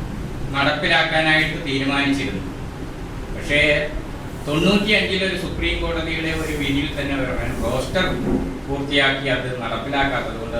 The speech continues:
നടക്കുന്നില്ല. ഏ, ഭാർഗവ, ആ,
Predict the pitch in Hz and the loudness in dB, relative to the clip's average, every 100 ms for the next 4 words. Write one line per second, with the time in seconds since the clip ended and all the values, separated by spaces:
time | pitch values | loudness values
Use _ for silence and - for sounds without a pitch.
0 | - 101 - 110 - - - - - - | -2 -2 -4 -4 -4 -4 -6 -8 -10 -12
1 | - - - - - - - - 120 120 | -10 -10 -8 -4 -2 -4 -6 -6 -4 -4
2 | - - - - - - - - 190 190 | -4 -6 -4 -4 -2 2 2 4 4 4
3 | - - - - - - - - - | 2 -2 -8 -8 -8 -10 -10 -8 -6